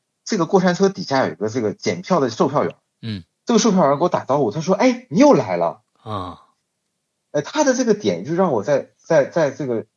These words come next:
Speaker 1: 生活中反思了一下，就我想了一下，在梦里是有很多人，你梦里的空间的人，他会记得你。
Speaker 2: 啊。OK。
Speaker 1: 对，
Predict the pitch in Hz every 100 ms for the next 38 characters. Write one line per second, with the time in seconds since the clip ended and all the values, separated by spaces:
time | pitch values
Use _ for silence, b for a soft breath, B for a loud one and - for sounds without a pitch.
0 | _ - 180 127 143 147 - 80 - -
1 | 151 107 101 95 165 185 101 82 107 98
2 | 101 90 _ _ _ _ 220 220 247 180
3 | 92 80 - 143 156 - 78 104 113 95
4 | 98 214 208 101 - 85 - 120 113 120
5 | 92 76 71 76 - 131 139 135 185 95
6 | 65 _ _ _ - 113 101 90 _ _
7 | _ _ _ _ _ _ _ _ _ _
8 | _ _ 107 90 98 92